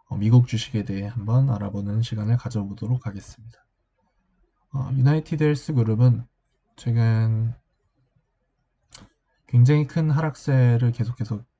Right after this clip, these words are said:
보여주었었습니다. 대략 한 달 동안 오십팔 퍼센트라는 하락세를 보여주면서,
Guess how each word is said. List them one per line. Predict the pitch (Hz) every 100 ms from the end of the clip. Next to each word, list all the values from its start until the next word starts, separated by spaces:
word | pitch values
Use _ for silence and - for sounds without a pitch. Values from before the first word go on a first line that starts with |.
| _
보여주었었습니다. | - 120 117 110 104 120 - 92 90 - 117
대략 | 110 107
한 | 127 135
달 | 135 127
동안 | 113 117 139 165 170 _ _ _ _ -
오십팔 | 120 131 131 147
퍼센트라는 | 147 151 135 123 117 113 113
하락세를 | 123 131 - 120 120 113
보여주면서, | 107 104 107 101 101 - 131